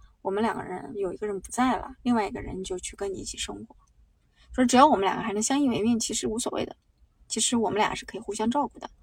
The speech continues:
也不怕孤独。”她说：“如果有一个人，”我理解啊，她没有说的那么多啊，吼，就是我潜台词就是她说：“如果一，一旦有一个人不在了，另外一个人会孤独的，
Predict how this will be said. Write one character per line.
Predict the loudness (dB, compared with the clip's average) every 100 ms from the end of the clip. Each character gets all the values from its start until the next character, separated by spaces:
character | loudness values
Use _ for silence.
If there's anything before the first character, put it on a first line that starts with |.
| _ _ _
也 | -4
不 | 0 -2
怕 | 2 0
孤 | 0 -4
独。” | -4 -10 -18 _ -20 -8
她 | -2
说 | 0
：“如 | 2 2
果 | 2
有 | 2
一 | -2
个 | -2 -2
人，” | -2 -4 -4 -6 _ -20 0
我 | 4
理 | 6
解 | 6
啊， | 2 0
她 | 2
没 | 6
有 | 6
说 | 6
的 | 6
那 | 6
么 | 8
多 | 10 10
啊， | 10 4
吼， | -2 -2 -6 -12 -8
就 | 2
是 | 4
我 | 6
潜 | 6 4
台 | 0
词 | -2 0
就 | 0
是 |
她 | 2 0
说 | 2 2
：“如 | 2
果 | 2
一， | 2 0
一 | 0 -4
旦 | 2 2
有 | 2
一 |
个 | -2 -4
人 | -4
不 | -6
在 | -2 2 2
了， | 2
另 | -2
外 | -2
一 |
个 | -4
人 |
会 | -4 -6
孤 | -6 -6
独 | -6
的， | -6